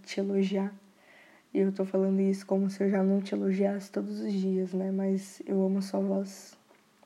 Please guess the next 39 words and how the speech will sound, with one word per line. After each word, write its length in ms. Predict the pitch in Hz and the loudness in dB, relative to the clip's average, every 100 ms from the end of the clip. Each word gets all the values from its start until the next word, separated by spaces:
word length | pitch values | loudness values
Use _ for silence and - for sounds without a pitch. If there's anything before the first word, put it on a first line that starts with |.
| _ _ | _ _
Sua 200 | - 196 | -8 -2
voz 180 | 190 190 | 0 0
de 60 | |
sono, 500 | 190 - 202 208 208 208 - _ | -2 -4 -4 -2 -4 -8 -18 _
seus 220 | - 190 | -2 0
gemidos, 640 | 196 190 196 202 196 202 196 | 2 2 2 0 -4 -6 -6
sua 420 | - - - 190 | -14 -20 0 2
voz 160 | 190 | 4
de 60 | 190 | 2
bebê, 460 | 190 190 190 208 202 - - - - - - _ _ _ _ | 2 2 2 0 -4 -16 -20 -20 -20 -20 -20 _ _ _ _
sua 240 | - 196 185 | 0 4 4
voz 180 | 185 | 4
quando 220 | 185 185 190 | 0 -2 -2
você 140 | - | -4
tá 100 | 190 | -2
brava. 540 | 185 196 196 196 202 190 - - - | -2 0 0 -2 -4 -6 -10 -14 -2
Eu 160 | 190 | 0
amo 140 | 190 190 | 2 0
seu 100 | 196 | -2
cabelo 480 | 196 190 190 190 190 | 0 2 2 0 -4
com 160 | - 196 | -4 -4
franja, 480 | 196 190 190 196 196 | 0 2 4 2 0
sem 240 | - 196 | -6 -4
franja. 560 | 196 - 196 196 190 190 - _ _ _ _ _ _ | -4 -2 0 2 0 -4 -6 _ _ _ _ _ _
Mesmo 400 | 196 196 196 196 | 2 2 2 -2
que 480 | 190 - 196 190 196 | -4 -2 0 2 0
eu 120 | 190 190 | 2 2
assuma 480 | 190 - 196 190 | 0 -2 0 0
que 360 | 190 - 190 190 | -2 -4 -2 0
agora, 440 | 190 196 190 190 190 - _ | 0 0 0 0 -6 -14 _
como 260 | - 190 190 | -4 0 0
tá, 200 | 190 196 | -2 -4
tá 100 | 196 | -4
a 40 | |
coisa 220 | 190 196 190 | -2 2 2
mais 220 | 190 196 | 2 0
linda 220 | 202 196 | 0 -2
do 100 | 190 | 0
mundo. 400 | 190 190 202 208 | 2 2 0 -4